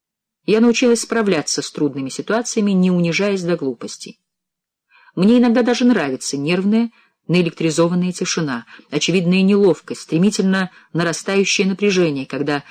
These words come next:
растет и желание покончить с нелепой паузой, но это тем труднее, чем дольше она тянется. Генри принялся рассматривать стеклянные шкафы.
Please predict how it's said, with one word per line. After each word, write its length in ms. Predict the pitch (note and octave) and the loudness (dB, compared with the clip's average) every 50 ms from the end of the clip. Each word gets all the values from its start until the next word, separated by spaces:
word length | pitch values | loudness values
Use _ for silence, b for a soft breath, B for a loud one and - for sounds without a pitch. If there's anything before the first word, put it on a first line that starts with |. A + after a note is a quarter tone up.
| B B B | B B B
растет 580 | - C#3+ D#3+ D3+ - - - - G#3 G#3 G#3 - | -4 -4 -4 -4 -6 -8 0 0 0 0 0 -2
и 240 | - F3+ E3+ D#3+ D3+ | -4 -2 0 2 2
желание 480 | D3+ D#3 D#3 D#3+ E3 E3 E3 E3+ E3 E3 | 2 2 2 2 0 0 -2 -2 -4 -4
покончить 540 | - E3 D3+ - - E3+ D#3+ - - - | -4 -6 -2 -2 -2 -2 -2 -4 -6 -6
с 60 | - - | -6 -6
нелепой 340 | D3 C#3 C3+ C3+ - C3 | -6 -6 -6 -6 -8 -10
паузой, 500 | - - D#3 F#3 G#3 G#3 G3+ G#3+ A3+ A3 B B B B B B B _ _ | -6 -4 -2 2 2 2 4 2 2 0 B B B B B B B _ _
но 240 | - B2+ C#3 D3 D3 | -10 -6 -4 -2 -2
это 140 | C#3+ C#3 D3 | -2 -2 -2
тем 200 | - - C3+ C3+ | -2 -2 -4 -4
труднее, 540 | - - C3 B2+ C3 C3 C#3 D#3 G3 A3+ A3 | -6 -8 -8 -6 -6 -4 -2 0 2 2 0
чем 300 | - - - - B2+ A2+ | 0 -2 -4 -4 -4 -4
дольше 360 | - C#3 C3 - - - D#3 | -2 -2 -2 -4 -6 -6 -6
она 180 | D#3 E3+ F3 | -6 -6 -6
тянется. 560 | F3+ - A#3 A3+ G3 C#3 - - - - D3 _ _ _ _ _ _ _ _ _ _ _ _ _ _ _ _ _ _ _ _ _ _ _ | -4 -2 -2 -2 -2 -4 -6 -10 -12 -12 -14 _ _ _ _ _ _ _ _ _ _ _ _ _ _ _ _ _ _ _ _ _ _ _
Генри 380 | - E3+ E3 A#3 C4+ C4+ B3 C4 | -8 -2 2 4 4 4 4 2
принялся 400 | A#3 B3+ A#3+ B3 A#3+ A3+ - A3+ | 2 4 4 4 4 2 0 0
рассматривать 680 | A3 A3 - - G#3+ A3 A3 - G#3+ F#3+ G3+ G3 - | 0 0 0 0 0 0 2 0 0 0 0 0 -2
стеклянные 560 | - - - G3 - F3+ F3+ F3+ F3 E3 E3 | -6 -6 -6 -4 -2 -2 -2 -2 -2 -2 -4
шкафы. 540 | E3 - - - D3+ - - - A3 A3+ - | -6 -8 -8 -10 -10 -10 -10 -10 -10 -10 -12